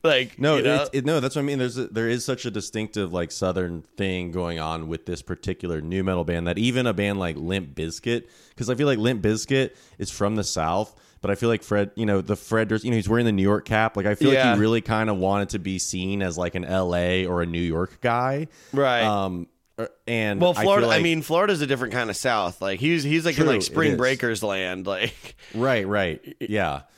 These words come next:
Speaker 2: So this, this is Georgia, and so it's just, yeah, it's weird for that.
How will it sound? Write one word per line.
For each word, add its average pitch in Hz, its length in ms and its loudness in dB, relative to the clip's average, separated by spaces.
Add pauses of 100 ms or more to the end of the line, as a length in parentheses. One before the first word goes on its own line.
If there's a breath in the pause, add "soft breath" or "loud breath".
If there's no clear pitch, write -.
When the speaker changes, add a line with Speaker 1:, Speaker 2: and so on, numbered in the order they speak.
(320 soft breath)
Speaker 2:
So 123 240 -2
this, 120 280 -2
this 147 220 -6
is 127 160 -6
Georgia, 98 600 0
and 85 200 -6
so 95 140 -2
it's 90 120 -6
just, - 280 -14
yeah, 98 160 -4
it's 82 120 -6
weird 104 300 -4
for 104 120 -8
that. 85 420 -4